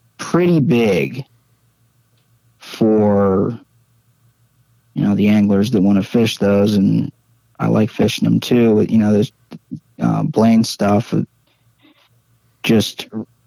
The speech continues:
just ridiculous. Um, you know, five to seven inch changers.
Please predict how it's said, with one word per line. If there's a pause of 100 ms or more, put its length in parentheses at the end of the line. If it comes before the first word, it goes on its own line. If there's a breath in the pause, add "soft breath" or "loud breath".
(300)
just
ridiculous. (220)
Um, (1600)
you
know,
five
to
seven
inch
changers.